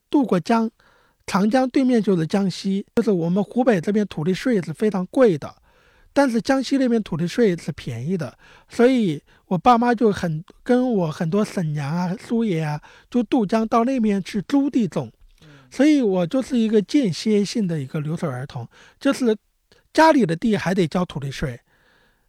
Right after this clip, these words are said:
Speaker 1: 但是光靠家里地是养不活一家人的，所以他们还得到江西去种地，所以有半个月是在家里种地，有半个月是去江西种地，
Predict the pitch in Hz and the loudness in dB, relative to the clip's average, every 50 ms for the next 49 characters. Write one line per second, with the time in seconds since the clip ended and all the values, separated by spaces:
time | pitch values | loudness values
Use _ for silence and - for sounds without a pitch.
0 | _ _ _ _ _ - 294 294 262 285 220 - - 320 294 294 262 - 262 226 | _ _ _ _ _ 0 2 2 0 -2 -4 0 2 2 2 2 2 2 2 2
1 | 180 - 247 254 220 196 175 - 240 214 - 208 180 180 143 127 135 190 - - | 4 4 4 4 4 2 0 0 -2 -2 0 -2 -2 -2 -4 -4 -6 -6 -4 -2
2 | 165 156 151 143 - 160 151 147 131 127 120 127 - - 214 202 180 190 202 214 | -2 -2 -2 -4 -4 -4 -4 -4 -4 -6 -8 -6 -2 0 0 0 0 0 0 0
3 | 214 208 202 208 208 - 180 190 190 - 160 147 - 202 190 180 - 220 220 240 | 0 0 -2 -2 -4 -6 -6 -4 -2 -4 -4 -4 -2 -2 -2 -2 0 -2 -2 -4
4 | - - 254 233 - - 170 - 165 156 143 - 135 120 - _ - - - - | -4 -4 -4 -4 -2 -4 -4 -4 -4 -6 -6 -8 -10 -12 -14 _ -20 -20 -20 -20
5 | - _ - 262 302 294 262 226 202 180 190 156 151 - 294 294 277 240 214 214 | -20 _ 2 2 4 4 4 2 0 0 0 -2 2 2 0 2 2 0 0 2
6 | 214 196 160 175 175 151 190 165 151 - 226 214 214 170 156 - - 147 143 135 | 0 0 0 -2 -4 -4 -4 -6 -4 -2 -2 -2 -2 -2 -6 -6 -8 -8 -8 -10
7 | - - 123 - _ _ _ _ _ _ _ _ _ 190 180 165 - 269 269 262 | -12 -18 -20 -20 _ _ _ _ _ _ _ _ _ -4 -2 2 2 2 2 2
8 | 247 240 226 202 - 202 175 165 - - 196 160 - 220 214 208 - - 220 202 | 2 2 2 0 0 -4 -6 -6 -6 -6 -8 -4 -2 -2 -2 -2 -2 -4 -4 -4
9 | - 196 180 151 - 127 120 | -2 -4 -6 -6 -8 -12 -12